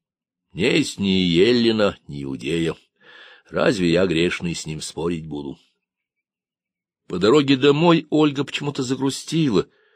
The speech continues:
Шоссе шло параллельно железнодорожному полотну, она все смотрела в окно, и когда проезжали неподалеку от того места, где год назад произошла авария, вдруг крикнула Олегу: "Останови!"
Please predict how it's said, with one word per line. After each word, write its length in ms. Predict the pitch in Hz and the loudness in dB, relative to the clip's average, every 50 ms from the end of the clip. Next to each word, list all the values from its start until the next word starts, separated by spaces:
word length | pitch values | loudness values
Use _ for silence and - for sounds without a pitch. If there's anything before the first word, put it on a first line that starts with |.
| _ _ _ _ _ | _ _ _ _ _
Шоссе 540 | - - - 113 107 98 101 - - 131 123 | -10 -2 2 2 2 2 0 0 2 2 2
шло 300 | 113 - - 110 110 101 | 2 2 2 2 2 2
параллельно 840 | - _ - - 92 95 95 98 101 110 110 104 98 90 90 87 - _ - - - _ _ | 2 _ 0 2 4 6 6 6 4 4 4 4 2 2 0 0 -2 _ -18 -20 -20 _ _
железнодорожному 760 | - 90 92 98 95 90 85 95 98 104 101 87 90 90 87 | -4 0 2 2 2 4 4 4 6 6 6 4 4 0 -2
полотну, 720 | 82 - 90 82 80 78 - - 87 104 135 135 101 92 - - - - - - - | -2 0 0 0 0 0 -2 -2 0 2 4 2 2 -2 -6 -14 -20 -20 -20 -18 -10
она 180 | - 85 85 85 | -6 -4 -4 -2
все 140 | - 90 87 | -2 -4 -4
смотрела 540 | - 87 87 82 - 92 131 90 87 143 | -2 -2 -2 0 0 0 0 2 2 2
в 40 | 135 | 0
окно, 440 | 131 - - - 95 90 87 80 - - - - - - - | 0 -2 -2 0 0 0 0 0 -4 -10 -20 -20 -20 -12 -6
и 180 | - 143 151 135 | -4 -2 -2 -2
когда 380 | - 139 131 127 120 147 143 131 | 0 -2 -2 0 0 0 0 2
проезжали 760 | - 123 131 131 127 117 107 104 131 135 131 123 120 113 - _ _ _ _ _ _ - | 2 0 0 0 0 -2 -2 0 2 2 2 2 0 -2 -4 _ _ _ _ _ _ -12
неподалеку 560 | 107 113 113 - 107 110 120 120 101 - 113 | -10 -10 -6 -4 0 2 2 2 2 2 0
от 140 | 110 - _ | -2 -2 _
того 240 | - 113 110 113 | -2 0 0 0
места, 600 | 113 113 123 143 147 131 - - - - - 92 85 | 0 0 2 4 4 2 2 0 -6 -6 -4 -4 -4
где 260 | 76 78 76 80 85 | -4 -4 -4 -4 -2
год 280 | 78 78 92 92 - - | 0 0 0 -2 -2 -2
назад 320 | 87 85 80 80 87 82 | -4 -2 0 0 -2 -2
произошла 580 | - 92 85 80 80 78 - - 85 82 80 78 | -4 -4 -4 -2 -2 -4 -4 -4 -2 -2 0 0
авария, 460 | 80 80 95 110 107 90 82 80 78 - - - _ - | 2 2 2 2 2 0 0 -2 -4 -6 -16 -20 _ -6
вдруг 260 | 85 87 87 - _ | -4 -4 -4 -4 _
крикнула 460 | - - 170 170 - - 90 80 76 | -6 -6 -6 -6 -8 -10 -8 -6 -4
Олегу: 280 | 76 82 85 78 78 - - - | -2 -2 -2 -2 -4 -8 -12 -4
"Останови!" 720 | - - 170 - - - 120 107 95 87 85 85 82 82 | -2 -2 -2 -2 -6 -10 -8 -8 -8 -8 -8 -10 -10 -14